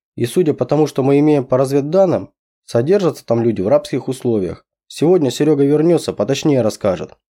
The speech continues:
"Да уж, с этим надо что-то делать", сразу же задумался я. "У нас народу вроде как прибавилось,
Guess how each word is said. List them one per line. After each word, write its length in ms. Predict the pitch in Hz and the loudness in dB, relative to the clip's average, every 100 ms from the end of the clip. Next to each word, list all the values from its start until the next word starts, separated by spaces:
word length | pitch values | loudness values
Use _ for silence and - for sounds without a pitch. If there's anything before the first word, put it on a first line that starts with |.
| _ _ | _ _
"Да 360 | 92 90 110 120 | -6 0 2 2
уж, 140 | 123 | 0
с 60 | - | -2
этим 240 | 139 170 | 0 2
надо 200 | 151 131 | 2 0
что-то 340 | 151 - 110 147 | -2 -2 -2 -2
делать", 460 | 131 98 87 80 _ _ | -2 -2 -2 -6 _ _
сразу 340 | - 104 120 | -4 -2 0
же 100 | 147 | 0
задумался 500 | 143 95 98 104 - | -2 -2 -2 -2 -2
я. 340 | 110 95 - - _ _ _ _ - | -4 -4 -8 -14 _ _ _ _ -6
"У 60 | |
нас 260 | 104 175 185 | -2 0 0
народу 300 | 160 180 156 | 0 2 0
вроде 240 | 131 160 | 0 -2
как 200 | 143 135 | -2 -6
прибавилось, 680 | - 160 180 160 92 78 | -4 -2 0 0 0 -6